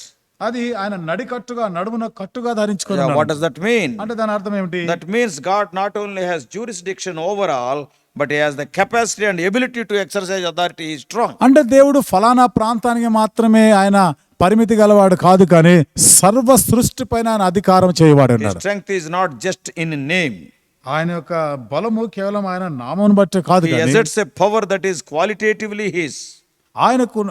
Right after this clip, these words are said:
Speaker 1: ఆయన ఆ బలమును,
Speaker 2: లక్షణం.
Speaker 1: ఆయన ఆ లక్షణాలను ఆయన చూపించేవాడు.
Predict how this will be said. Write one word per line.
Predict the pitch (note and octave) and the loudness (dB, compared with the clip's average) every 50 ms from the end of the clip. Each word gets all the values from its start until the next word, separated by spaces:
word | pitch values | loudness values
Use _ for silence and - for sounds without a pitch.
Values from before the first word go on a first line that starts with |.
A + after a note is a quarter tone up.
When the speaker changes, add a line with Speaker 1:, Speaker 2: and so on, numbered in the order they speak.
| - C#3 D3 D#3+ | -4 0 2 2
Speaker 1:
ఆయన | F3+ F#3 F#3+ F#3 F#3 F3 D3 D#3 E3 | 4 4 4 2 0 0 2 2 4
ఆ | E3 E3 D#3+ D3+ C#3+ B2 A#2 A2 A#2 | 4 4 4 2 0 -2 -2 0 2
బలమును, | D#3 G#3 C4+ C#4 C#4 C4+ B3+ B3 A3 F3+ D3 _ _ _ _ _ A#2+ | 4 4 6 6 8 8 8 10 8 6 4 _ _ _ _ _ -18
Speaker 2:
లక్షణం. | B2 - - - - - - C3 C#3+ | -16 -16 -16 -18 -16 -10 -2 0 2
Speaker 1:
ఆయన | E3 E3+ E3+ D#3+ D#3 C#3 B2 B2+ C#3 C#3 | 4 4 6 6 4 4 2 0 0 2
ఆ | C3+ C#3 C3+ C3+ C3+ C3 C3 C3 C#3 | 2 2 4 2 2 2 2 2 2
లక్షణాలను | - D3 - - A3 A#3 A#3 A3+ A3 G#3 G3 | 2 2 4 4 6 6 6 8 8 8 6
ఆయన | F#3+ - - | 6 6 4
చూపించేవాడు. | F3 D#3+ C#3+ E3+ C#3+ - D3+ C#3+ B2+ | 4 4 4 4 2 4 2 0 0